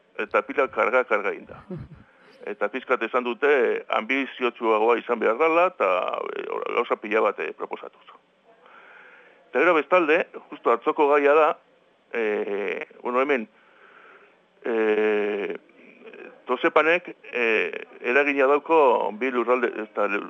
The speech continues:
Speaker 1: alde batik nauekin, eta gero beste, e, etnia bat, eta beste herri bat da, totonakoak dira.
Speaker 2: Mhm.
Speaker 1: Baina dauzkate bulego nagusiak eta abar, egoitza nagusia eta pixkat, e, nauat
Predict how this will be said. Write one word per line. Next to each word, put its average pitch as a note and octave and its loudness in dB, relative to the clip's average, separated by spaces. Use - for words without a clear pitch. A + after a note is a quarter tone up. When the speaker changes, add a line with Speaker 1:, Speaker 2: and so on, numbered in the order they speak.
Speaker 1:
alde A2 0
batik B2 -4
nauekin, C#3 0
eta B2 -4
gero C#3+ 2
beste, B2 -2
e, B2+ 2
etnia C3 0
bat, C#3 4
eta A#2+ -4
beste A2+ -2
herri C3 2
bat C3 4
da, D3 4
totonakoak B2 0
dira. - -16
Speaker 2:
Mhm. G#3+ -4
Speaker 1:
Baina A#2+ 2
dauzkate D3 2
bulego C3+ 2
nagusiak C#3 2
eta B2+ 2
abar, C3+ 2
egoitza B2 -4
nagusia A#2+ -2
eta C3+ -2
pixkat, A#2+ -6
e, G2+ -6
nauat A2 0